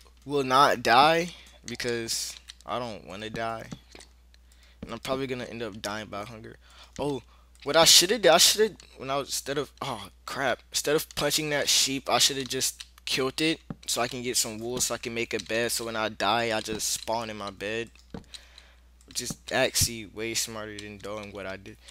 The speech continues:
You know what? Okay, so I'm about to make a wooden sword right now, 'cause swords, actually, I just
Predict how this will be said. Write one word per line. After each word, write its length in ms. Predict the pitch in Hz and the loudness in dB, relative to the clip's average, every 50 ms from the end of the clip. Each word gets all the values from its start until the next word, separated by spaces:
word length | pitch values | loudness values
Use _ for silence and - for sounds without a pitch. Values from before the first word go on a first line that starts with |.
| - - - - - - _ _ - | -20 -20 -20 -20 -20 -20 _ _ -20
You 80 | - | -14
know 140 | 120 135 135 | -10 -6 -6
what? 160 | 143 147 - - - - - - - - - _ - - - _ - - - - - _ - - - - - _ - - - - - - - - - - - - - - - - - _ - - _ _ - - - - - - - - - - - - - _ _ _ _ _ _ _ _ - - - | -4 -6 -6 -8 -12 -14 -16 -16 -20 -20 -20 _ -20 -20 -20 _ -20 -20 -20 -20 -20 _ -20 -20 -20 -20 -20 _ -20 -20 -20 -20 -20 -20 -20 -20 -20 -20 -20 -20 -20 -20 -20 -20 -20 _ -20 -20 _ _ -20 -20 -20 -20 -20 -20 -20 -20 -20 -20 -20 -20 -20 _ _ _ _ _ _ _ _ -20 -12 -8
Okay, 640 | 110 110 113 - - - 110 107 113 110 107 107 107 - - - | -8 -6 -6 -6 -6 -6 -6 -6 -6 -8 -8 -10 -12 -12 -14 -10
so 380 | - - - 110 110 113 110 104 - - - - - - - - - - - - _ - - - - - - - - - - - - | -8 -8 -6 -6 -8 -10 -12 -14 -16 -20 -20 -20 -20 -20 -20 -20 -20 -20 -20 -20 _ -20 -20 -20 -20 -20 -16 -14 -14 -14 -14 -14 -12
I'm 540 | 110 131 156 175 190 196 196 185 165 165 180 | -8 -6 -4 -4 -4 -4 -4 -6 -8 -10 -6
about 280 | 131 123 160 156 - | 0 2 2 2 2
to 100 | - - | 0 -4
make 220 | 147 143 131 - - | -6 -6 -8 -6 -6
a 100 | 127 117 | -8 -6
wooden 400 | 117 113 117 123 120 117 107 - | -6 -6 -6 -6 -6 -6 -4 -2
sword 360 | - - 131 120 120 117 107 | -2 -2 -2 -2 -4 -2 -4
right 180 | 95 95 92 87 | -4 -6 -6 -6
now, 340 | 90 92 95 95 98 98 110 - - - - - - _ - - _ - | -6 -6 -6 -8 -8 -12 -14 -16 -20 -20 -20 -20 -20 _ -20 -20 _ -20
'cause 440 | - - 110 107 104 104 - - - - - - _ _ - - - _ _ _ - - - - - - - - | -14 -12 -10 -10 -10 -10 -10 -12 -14 -16 -20 -20 _ _ -20 -20 -20 _ _ _ -20 -20 -20 -20 -20 -20 -14 -8
swords, 680 | - - - 107 107 107 107 113 110 - - - - - - - | -8 -6 -6 -6 -8 -8 -8 -10 -8 -6 -6 -6 -6 -8 -10 -10
actually, 440 | 98 107 107 - - - 107 104 - - - - - | -8 -8 -6 -6 -8 -8 -10 -14 -18 -20 -20 -20 -14
I 120 | - 101 110 | -14 -12 -10
just 320 | 110 120 - - - | -8 -6 -6 -6 -8